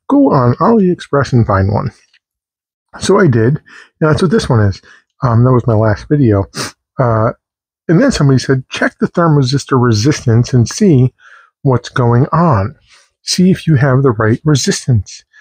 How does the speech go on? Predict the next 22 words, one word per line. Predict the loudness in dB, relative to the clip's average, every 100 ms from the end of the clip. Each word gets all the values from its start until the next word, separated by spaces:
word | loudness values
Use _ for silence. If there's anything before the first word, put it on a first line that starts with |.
| _ _
The | -6
problem | -2 0 2 2
with | 2
the | 2
aftermarkets, | 0 0 -2 0 0 0 -2 -4 -6 -10
so | -4 -2 -2
original, | -2 0 -2 -2 -2 -2 -6 _ _ _ _ _ -6
aftermarket, | -4 0 0 0 0 -2 -2 -10 _
and | 0 2
then | 2 2
the | 2
AliExpress, | 0 0 -2 -2 -4 -4 -4 -12 _ _ _ -20 -20 -20 _ _
the | -4
problem | -2 0 2 2 2 -2 _ _ _ _ _ _ _ -8 0
with | 0 0
the | 0
aftermarkets | 0 0 0 0 -2 -4 0
is | 0 0 -6 _ _ _ -8 -8 _
there's | -2 0
not | 2
enough | 2 0 -2
resistance | 0 2 2 0 -2 -2 -2 -4 -12